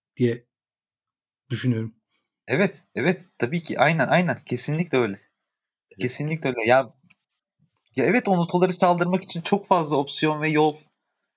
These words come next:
Speaker 2: e, oluşmuş oluyor. Ya çok farklı şekillerde tetikleyebiliyorsunuz o synth'i veya notaları çok farklı şekillerle i-,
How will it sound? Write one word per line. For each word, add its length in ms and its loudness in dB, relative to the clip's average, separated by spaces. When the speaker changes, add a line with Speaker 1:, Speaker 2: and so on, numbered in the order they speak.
Speaker 2:
e, 440 -4
oluşmuş 500 -4
oluyor. 680 -2
Ya 160 -2
çok 220 -2
farklı 300 2
şekillerde 840 0
tetikleyebiliyorsunuz 1160 0
o 220 2
synth'i 540 -6
veya 240 4
notaları 500 0
çok 220 -4
farklı 260 0
şekillerle 560 0
i-, 140 -12